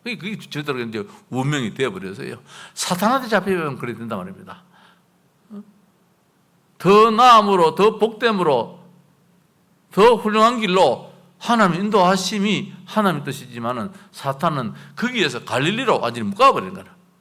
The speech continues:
못 벗어나도록. 그게 얼마나 저주입니까? 얼마나 안타까움입니까? 자식이 아무리 훌륭해도, 아무리 머리가 뭐 아이큐가 백오십, 백육십 된다 할지라도 갈릴리를 못 벗어나요. 벗어날 수 없도록 만들어요. 무슨 일을 자꾸 만들어가요.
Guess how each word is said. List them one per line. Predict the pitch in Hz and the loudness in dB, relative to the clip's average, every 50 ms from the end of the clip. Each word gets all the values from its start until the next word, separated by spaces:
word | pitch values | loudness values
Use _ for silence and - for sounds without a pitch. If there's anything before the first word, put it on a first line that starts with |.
| _ _ | _ _
못 | 127 151 170 | -6 -2 0
벗어나도록. | 226 185 160 143 107 95 95 - - - - - - - _ _ _ _ _ _ _ _ _ _ _ _ _ _ _ - _ _ _ _ | 0 0 0 -2 -4 -6 -8 -10 -14 -18 -20 -20 -20 -20 _ _ _ _ _ _ _ _ _ _ _ _ _ _ _ -20 _ _ _ _
그게 | 226 190 | 0 0
얼마나 | 156 190 233 247 220 | 2 2 2 0 0
저주입니까? | - - 123 120 117 120 104 90 92 - - 95 - - _ _ _ _ _ _ _ _ _ _ _ | -2 -4 -6 -6 -6 -8 -8 -10 -12 -14 -18 -20 -20 -20 _ _ _ _ _ _ _ _ _ _ _
얼마나 | - 131 143 175 185 160 117 | -6 -2 -2 0 -2 -2 -4
안타까움입니까? | - - 131 - - 151 123 107 95 90 95 98 101 98 98 - - _ _ _ _ _ _ _ _ _ _ _ _ _ | -6 -8 -4 -2 0 0 0 -2 -6 -10 -12 -14 -16 -16 -18 -20 -20 _ _ _ _ _ _ _ _ _ _ _ _ _
자식이 | - 160 180 202 196 226 214 240 | -2 0 2 2 2 2 2 4
아무리 | 254 247 262 277 294 285 247 | 4 4 4 2 0 0 0
훌륭해도, | 185 190 175 185 190 185 165 147 147 147 139 135 | -2 0 0 0 0 0 0 0 2 4 4 6
아무리 | 185 247 277 311 311 269 | 6 6 4 4 0 0
머리가 | 196 226 247 247 202 180 | 0 0 2 2 2 2
뭐 | 165 175 147 | 4 4 4
아이큐가 | 131 143 - - 233 175 - - - - - | 2 2 0 0 0 0 0 -2 -8 -12 -4
백오십, | - 165 175 202 196 196 185 175 | 0 2 4 4 4 2 0 -2
백육십 | 165 180 208 220 196 202 190 | -2 -2 0 -2 -2 -2 -2
된다 | 175 160 151 147 | -4 -2 0 0
할지라도 | 127 113 110 - - 113 101 101 104 117 98 85 - - _ _ _ _ _ _ _ _ _ _ | 0 0 0 -4 -4 -4 -4 -2 -4 -6 -8 -8 -14 -20 _ _ _ _ _ _ _ _ _ _
갈릴리를 | - - 104 117 139 185 190 202 165 123 | -14 -12 -10 -8 -8 -8 -8 -8 -10 -10
못 | 92 98 147 180 | -8 -8 -8 -6
벗어나요. | 349 339 339 339 294 233 - 110 110 113 98 - 175 - - _ _ _ _ _ _ _ _ _ _ | -4 -6 -6 -6 -8 -10 -10 -10 -10 -12 -14 -14 -16 -18 -20 _ _ _ _ _ _ _ _ _ _
벗어날 | 196 214 - 170 139 175 254 | -10 -10 -8 -2 0 0 0
수 | 262 - 123 | 0 -2 -6
없도록 | - - 220 208 180 | -6 -6 -6 -6 -4
만들어요. | 127 117 120 95 - - - - _ _ | -6 -6 -8 -12 -14 -18 -20 -20 _ _
무슨 | - 202 202 190 - | -4 -4 -2 -2 -4
일을 | 160 190 185 - | -6 -8 -8 -10
자꾸 | - - - 247 | -12 -10 -6 -4
만들어가요. | 190 117 110 117 190 208 196 120 95 101 113 - | -4 -4 -2 -2 -4 -2 -2 -4 -6 -6 -8 -12